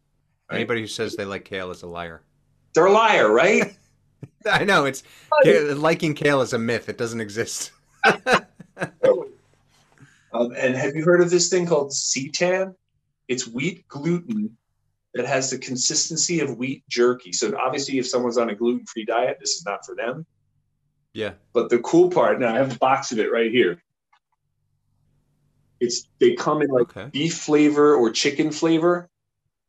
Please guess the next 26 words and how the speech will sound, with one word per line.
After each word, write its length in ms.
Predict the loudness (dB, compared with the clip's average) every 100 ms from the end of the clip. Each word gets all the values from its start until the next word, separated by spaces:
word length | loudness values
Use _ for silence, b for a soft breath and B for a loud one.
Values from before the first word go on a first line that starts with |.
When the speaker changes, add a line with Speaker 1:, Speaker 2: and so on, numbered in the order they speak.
| _ _
Speaker 1:
One 480 | -4 -2 2 2 0
box 880 | -2 2 2 2 -4 -14 -14 -16 _ _
is, 540 | 2 2 2 -4 -16
let 1200 | -18 -20 _ _ -20 _ _ _ _ _ _ _ -14
me 60 |
see, 260 | -6 -6 -6 _ _ _
eight 240 | -2 0 0
ounces, 800 | 0 -2 -2 -2 -2 -8 -12 _ _
so 360 | -2 2 4
roughly 340 | 4 2 0 -2
the 60 |
size 260 | 0 0 0
of 80 | 0
a 40 |
big 280 | 2 0 -2 _ -8
hamburger 640 | -6 -2 0 2 0 -2
patty. 420 | -2 0 0 -6 _ _ _ _ _ -12
Speaker 2:
Yep. 220 | -12 -12 _ _ _
Speaker 1:
But 160 | 2 4
it's, 340 | 4 0 -2
um, 380 | -2 -2 -2 -4 -10 _ _ _ _ _ _ _ _ _ _ _ _ _ _ _ _ _ _ _ _ _
let 60 | -18
me 40 |
see, 220 | -14 -12 -14 _ _
four 160 | -4
servings 640 | -4 -2 -2 -2 -4 -8